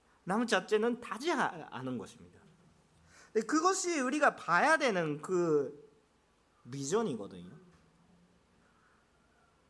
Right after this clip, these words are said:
하나님께서 우리들을 뜨겁게 하는데 우리는 타지 않아요. <laughs> 근데 열전은 두 가지가 있고,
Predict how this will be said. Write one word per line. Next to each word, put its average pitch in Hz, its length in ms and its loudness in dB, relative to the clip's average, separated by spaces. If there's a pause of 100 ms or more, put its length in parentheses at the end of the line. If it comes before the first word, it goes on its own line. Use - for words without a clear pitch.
하나님께서 220 480 2
우리들을 180 760 -4
뜨겁게 226 600 -4
하는데 127 580 -6 (360)
우리는 175 300 -10
타지 202 340 -10
않아요. 90 340 -6
<laughs> - 3000 -20
근데 247 540 0 (1600)
열전은 285 680 2
두 226 160 -2
가지가 220 300 4
있고, 120 340 -6